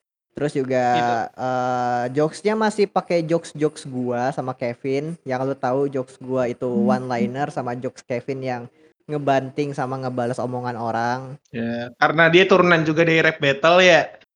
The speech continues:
Speaker 2: Jadi kerjanya
Speaker 1: Iya.
Speaker 2: tuh ngebully orang aja <laughs> gitu.
Speaker 1: Iya.
Speaker 2: Emang tukang bully.
Speaker 1: Kayak, kayak Mamang Cashbore dia di episode yang dia bikin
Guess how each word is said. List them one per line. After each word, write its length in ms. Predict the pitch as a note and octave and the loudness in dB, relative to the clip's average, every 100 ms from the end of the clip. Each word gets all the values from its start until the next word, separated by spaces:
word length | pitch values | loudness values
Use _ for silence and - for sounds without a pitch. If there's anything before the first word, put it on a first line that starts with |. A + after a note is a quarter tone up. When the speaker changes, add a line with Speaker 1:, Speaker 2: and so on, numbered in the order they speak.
| _ | _
Speaker 2:
Jadi 160 | C#3+ E3+ | -2 0
kerjanya 460 | F#3 D#3 D#3 D#3 | 0 6 6 8
Speaker 1:
Iya. 80 | F3+ | 8
Speaker 2:
tuh 140 | A3 C3 B2 C3 - _ _ - | 6 4 0 -8 -16 _ _ -2
ngebully 440 | D#3+ F#3 G#3 G3+ | 4 6 8 10
orang 260 | G3+ G#3 G#3 A#3+ | 8 8 6 6
aja 300 | A#3 G#3+ G#3+ | 6 4 4
<laughs> 20 | |
gitu. 480 | G3+ B3 A#3+ - G3 | 2 0 0 -2 -2
Speaker 1:
Iya. 240 | B2 A#2+ C3 | -2 -2 0
Speaker 2:
Emang 160 | B2+ B2 A#2+ A2+ A2 _ _ | 0 0 -4 -6 -8 _ _
tukang 280 | - E3 D#3+ D#3 | -10 -6 -4 -4
bully. 340 | F3 G#3 E3 | -6 -2 0
Speaker 1:
Kayak, 800 | C#3 D3+ D3+ D3 D3 D3 D3 C3+ | 2 2 2 2 2 0 -2 -2
kayak 240 | C#3+ D3 | -2 0
Mamang 320 | D3 C#3+ D3 D#3 | -2 -4 -4 -4
Cashbore 560 | D#3+ - F3 F3 E3+ | -4 -2 0 0 0
dia 240 | E3 E3+ E3 | 0 2 2
di 220 | D3+ D3 D3 D3 C#3+ C#3+ | 0 -2 -2 0 0 0
episode 560 | C#3 D3 D3 - D3 D3 | -2 -2 -2 0 -2 0
yang 320 | C#3+ C#3+ C#3+ | -2 -2 -2
dia 160 | C#3 | -2
bikin 400 | C3+ C3 D3 C#3 | -4 -6 -2 -2